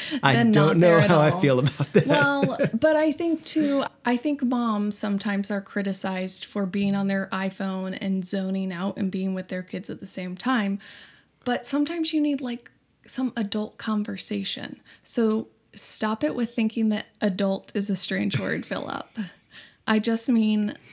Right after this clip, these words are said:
Speaker 1: mano y mano, okay?
Speaker 2: So like a fight. So
Speaker 1: Okay.
Speaker 2: anyway, the Beats
Speaker 1: Yes.
Speaker 2: by Dre.
Speaker 1: Yes.
Speaker 2: We, we both use 'em, and they've been fantastic. They've been a
Speaker 1: Yes.
Speaker 2: game changer
Speaker 1: Yes.
Speaker 2: for us.
Speaker 1: So, Philip, what do you recommend?
Speaker 2: Katie, this week my recommendation is in the culinary category.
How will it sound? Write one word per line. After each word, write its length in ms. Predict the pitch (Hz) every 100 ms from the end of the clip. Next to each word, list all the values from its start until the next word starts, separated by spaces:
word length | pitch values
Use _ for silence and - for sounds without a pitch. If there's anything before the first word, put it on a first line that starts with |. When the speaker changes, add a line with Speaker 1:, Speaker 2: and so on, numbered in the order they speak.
| - -
Speaker 1:
mano 480 | 214 208 208 214 202
y 120 | 202
mano, 600 | 202 185 190 - - - _ _ -
okay? 520 | 208 226 240 262 262 _ _ _ 185 185 - - _ -
Speaker 2:
So 200 | - -
like 160 | 165 151
a 60 | 127
fight. 340 | - 113 - - _ 233
So 140 | 214
Speaker 1:
Okay. 80 | 220 226
Speaker 2:
anyway, 120 | 165 151
the 140 | 170
Beats 140 | 151 214 -
Speaker 1:
Yes. 40 |
Speaker 2:
by 160 | 190 160
Dre. 280 | 127 131 113
Speaker 1:
Yes. 260 | 113 196 185
Speaker 2:
We, 160 | 180
we 60 | 156
both 260 | 170 170 147
use 300 | 143 123 123
'em, 260 | 120 113 -
and 180 | - 135
they've 200 | 135 127
been 320 | 123 120 113
fantastic. 640 | - 123 110 113 107 95 98
They've 120 | 117
been 120 | 113
a 40 | 110
Speaker 1:
Yes. 80 | 101
Speaker 2:
game 220 | 101 101
changer 360 | - 53 -
Speaker 1:
Yes. 140 | - -
Speaker 2:
for 60 | -
us. 380 | 135 - - - _ _ _ _
Speaker 1:
So, 280 | - 262 226
Philip, 360 | 208 165 165 - _ _ _ _
what 220 | - 202 208
do 80 |
you 180 | 190 190
recommend? 600 | 160 - - - 254 233 - - _ _ _
Speaker 2:
Katie, 340 | - 160 156 143
this 260 | 139 143
week 160 | 151 117
my 180 | 123 139
recommendation 720 | 147 151 151 131 120 127 120
is 140 | 117
in 100 | 120
the 100 | 110
culinary 640 | - - 165 143 110 101 95
category. 720 | 104 95 90 95 98 113